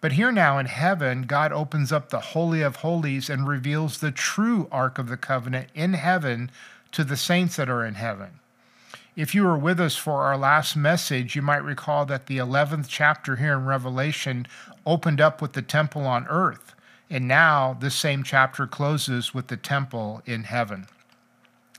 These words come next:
The temple and the ark represent God's presence to his people.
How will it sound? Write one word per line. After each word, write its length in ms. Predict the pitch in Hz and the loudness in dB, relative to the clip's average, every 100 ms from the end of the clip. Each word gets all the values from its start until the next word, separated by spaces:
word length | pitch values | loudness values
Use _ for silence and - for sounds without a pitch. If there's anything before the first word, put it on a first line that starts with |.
| - - - | -20 -20 -8
The 80 | 151 | -6
temple 640 | - - 196 208 165 135 - | -2 0 2 2 0 -2 -2
and 180 | 127 131 | -2 -2
the 140 | 139 | -2
ark 420 | 139 143 127 - - | -2 0 -2 -4 -6
represent 680 | 135 143 160 131 143 127 | -4 -2 -2 -2 -4 -4
God's 320 | 131 127 127 | -2 -2 -2
presence 720 | - - 180 185 120 107 113 - | -8 -4 -2 0 -2 -6 -6 -6
to 160 | 135 | -4
his 220 | 120 117 | -4 -6
people. 480 | - 135 131 113 - | -6 -6 -4 -8 -14